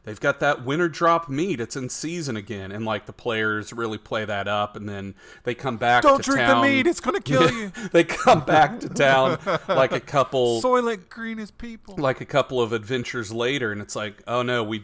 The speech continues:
Speaker 1: we just sold the last of it." And that helps you sell the passage of time that kind of reinforces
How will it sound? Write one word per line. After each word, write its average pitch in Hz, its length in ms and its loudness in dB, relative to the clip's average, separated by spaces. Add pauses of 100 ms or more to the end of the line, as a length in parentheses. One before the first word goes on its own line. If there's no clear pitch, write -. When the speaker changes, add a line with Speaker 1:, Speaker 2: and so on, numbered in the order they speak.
Speaker 1:
we 113 140 -6
just 107 220 -10
sold 113 260 -4
the 117 80 -4
last 110 480 0
of 87 180 -12
it." - 160 -16 (380)
And 131 160 0
that 131 180 0
helps - 400 -6
you 117 80 -10
sell 113 880 -2 (240)
the 123 80 -6
passage 123 600 -2
of - 160 -16
time 123 640 -4 (320)
that 117 220 -8
kind 123 240 -4
of 107 100 -8
reinforces 110 1200 -8